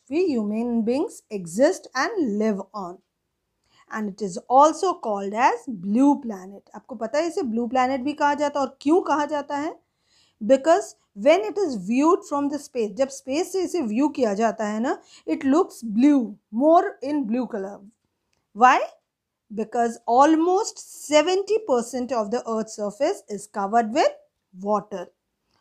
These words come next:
अर्थ के चारों ओर जो है ना, सेवेंटी परसेंट जो है अर्थ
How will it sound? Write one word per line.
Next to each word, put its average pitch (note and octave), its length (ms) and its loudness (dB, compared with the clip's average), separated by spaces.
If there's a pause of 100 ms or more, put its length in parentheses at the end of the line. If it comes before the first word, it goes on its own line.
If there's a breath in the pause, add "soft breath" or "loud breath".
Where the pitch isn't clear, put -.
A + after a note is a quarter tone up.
अर्थ A3+ 240 0
के B3+ 160 -4
चारों C4+ 440 4
ओर G#3+ 300 -2
जो F#3+ 160 -8
है F#3+ 180 -8
ना, B3+ 220 -6 (300)
सेवेंटी C#4+ 420 2
परसेंट G#3 480 -4
जो G3+ 80 -6
है G3+ 120 -2
अर्थ G3+ 340 -8